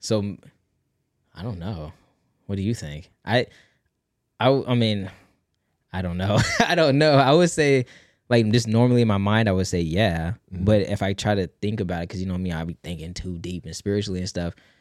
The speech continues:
Speaker 1: I mean, if you look at a woman with lust in your eyes,
Speaker 2: Mm.
Speaker 1: then you commit adultery. And adultery is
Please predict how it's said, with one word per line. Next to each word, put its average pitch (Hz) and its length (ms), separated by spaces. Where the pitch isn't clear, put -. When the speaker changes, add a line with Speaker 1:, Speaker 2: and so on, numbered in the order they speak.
Speaker 1:
I 110 100
mean, 98 380
if 98 160
you 127 480
look 107 280
at 98 140
a 92 60
woman 92 360
with 87 140
lust 92 360
in 87 80
your 85 220
eyes, 76 480
Speaker 2:
Mm. 87 300
Speaker 1:
then 90 160
you 95 180
commit 90 380
adultery. 82 760
And 95 140
adultery 90 840
is 87 220